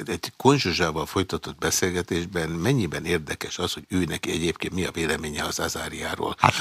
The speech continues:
Speaker 1: Akkor az Azáriáról is meg kéne kérdezni, hogy mi a véleménye a Kohn Zsuzsáról,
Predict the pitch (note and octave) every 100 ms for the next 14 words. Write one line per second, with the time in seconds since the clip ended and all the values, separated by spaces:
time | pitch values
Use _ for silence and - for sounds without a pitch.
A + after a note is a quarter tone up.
0 | - G#2+ - A2+ - F#3+ E3+ A#2+ G#2+ G#2
1 | G#2+ F#2+ C3 - F#2+ F2+ - A#2 - B2+
2 | C3 A#2 C3 G2 A2+ A#2 A2+ A2+ G#2 -
3 | A#2 G2+ G2 D#2 F2+ G2 A2 C3+